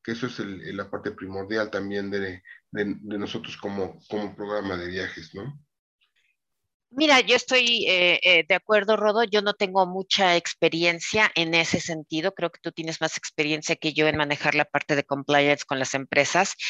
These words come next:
Speaker 2: Yo en la parte de compliance para lo que es viajes y eventos corporativos no he visto cambios,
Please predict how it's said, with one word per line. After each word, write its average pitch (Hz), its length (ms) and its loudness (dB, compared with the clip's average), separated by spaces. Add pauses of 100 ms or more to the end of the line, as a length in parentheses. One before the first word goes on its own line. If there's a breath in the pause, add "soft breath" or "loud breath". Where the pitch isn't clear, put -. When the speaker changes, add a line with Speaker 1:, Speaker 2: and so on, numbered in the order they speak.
(240 loud breath)
Speaker 2:
Yo 190 400 4
en 165 180 2
la 143 160 4 (120)
parte 170 580 6
de 135 320 6 (220 soft breath)
compliance 151 760 2
para 139 200 4
lo 139 200 -2
que 151 160 4
es - 240 -4
viajes 156 480 2
y 151 60 0
eventos 147 320 -2
corporativos 143 840 -4
no 151 140 0
he 147 60 2
visto 143 360 -6
cambios, 139 720 0